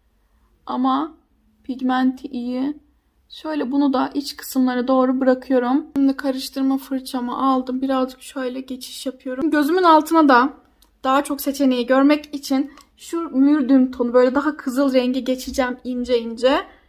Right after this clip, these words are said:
Ne kadar renk o kadar iyi. Şöyle tam şu kısımdan, tam göz pınarıma getirmeden uyguluyorum. Göz pınarlarımı da aydınlatıcı paletinden aydınlatacağım. Çünkü orada öyle bir ton yok. Şu en açık rengi hafifçe geçeceğim.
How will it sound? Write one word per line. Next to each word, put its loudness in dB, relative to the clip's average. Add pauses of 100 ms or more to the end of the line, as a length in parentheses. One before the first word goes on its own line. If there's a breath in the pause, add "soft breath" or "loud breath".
(240 soft breath)
Ne -4
kadar -4
renk 0 (100)
o -12
kadar -2 (100)
iyi. -12
Şöyle -6
tam -4
şu -14
kısımdan, -6
tam 0
göz 0
pınarıma 0
getirmeden -6
uyguluyorum. -4 (240)
Göz 0
pınarlarımı 4
da 4
aydınlatıcı 4
paletinden 2
aydınlatacağım. 2
Çünkü 0
orada 2
öyle 0
bir -4
ton -2
yok. -4 (260 soft breath)
Şu -12
en -2
açık -2
rengi -2 (360)
hafifçe -8
geçeceğim. -6